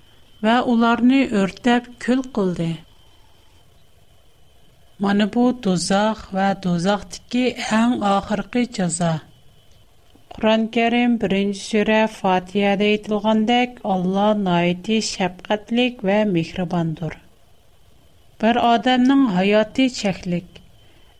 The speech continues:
Ammo Xudo bo'lsa cheksiz. Uning boshlanishi va oxirlashi yo'q. Bizning hayotimiz xuddi shu cheksizlik ichidagi bir chekitga o'xshaydi.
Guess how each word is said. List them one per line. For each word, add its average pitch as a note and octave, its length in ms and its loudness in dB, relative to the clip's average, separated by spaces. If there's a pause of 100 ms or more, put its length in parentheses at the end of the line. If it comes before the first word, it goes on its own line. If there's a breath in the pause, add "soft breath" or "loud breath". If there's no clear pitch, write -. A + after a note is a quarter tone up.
(140)
Ammo G#3 400 2
Xudo G3 460 -2
bo'lsa A3 440 0 (100)
cheksiz. F#3+ 640 -6 (540 soft breath)
Uning G#3+ 340 2 (100)
boshlanishi G#3+ 960 -2
va G#3 180 2 (180)
oxirlashi G3 880 -2
yo'q. F3 240 -2 (500 loud breath)
Bizning A3 440 2
hayotimiz C4+ 760 4
xuddi A3+ 400 -4
shu A3+ 240 -2
cheksizlik A3 720 -2
ichidagi B3+ 580 -2 (560 loud breath)
bir A3+ 180 -4 (120)
chekitga - 520 -6
o'xshaydi. F3+ 560 -2